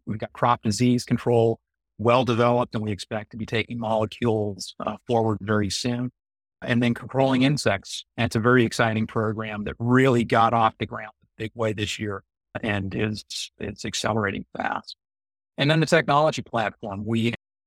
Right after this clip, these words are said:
I think I mentioned at the beginning that we started with X-Chem, but we have now integrated the screening into our own organization. So we have our own D N A encoded library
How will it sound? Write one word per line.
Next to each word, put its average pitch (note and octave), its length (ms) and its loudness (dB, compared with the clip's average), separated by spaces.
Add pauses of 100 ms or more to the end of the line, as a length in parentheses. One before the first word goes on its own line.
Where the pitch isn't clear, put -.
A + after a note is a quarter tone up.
(200)
I A2 80 2
think C#3 160 -6
I A#2 100 0
mentioned B2+ 420 2
at B2+ 100 -6
the B2+ 80 -4
beginning C3+ 440 4
that B2 80 2
we A#2 100 -2
started B2 400 2 (120)
with C3 200 -4
X-Chem, C3 560 0 (340)
but A#2+ 220 -2
we B2 120 0
have A2+ 140 0
now A#2 520 0 (200)
integrated C3+ 640 0 (260)
the B2 100 -10
screening B2+ 640 -6
into A#2+ 240 -6
our A2+ 180 4
own A2+ 140 0
organization. A2+ 720 -4 (360)
So A2 200 -2
we G#2+ 140 0
have G#2+ 120 0
our G#2+ 220 2
own A2+ 320 0 (420)
D B2+ 120 2
N A#2+ 60 4
A A#2+ 140 0
encoded A#2 220 0
library A#2 600 4